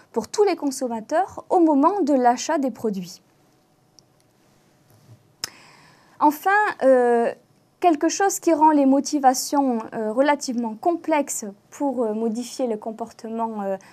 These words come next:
euh, pro-environnemental, euh, c'est, euh, le facteur de commodité-incommodité qui a été repéré dans la littérature comme un frein important au changement de comportement. Par exemple, des pratiques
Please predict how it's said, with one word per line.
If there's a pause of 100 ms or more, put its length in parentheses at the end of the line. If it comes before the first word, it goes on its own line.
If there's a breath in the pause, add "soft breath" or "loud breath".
(280 soft breath)
euh,
pro-environnemental, (1000 loud breath)
euh,
c'est, (180)
euh,
le
facteur
de
commodité-incommodité
qui
a
été
repéré
dans
la
littérature
comme
un
frein
important (420)
au
changement
de
comportement. (1600 loud breath)
Par
exemple,
des
pratiques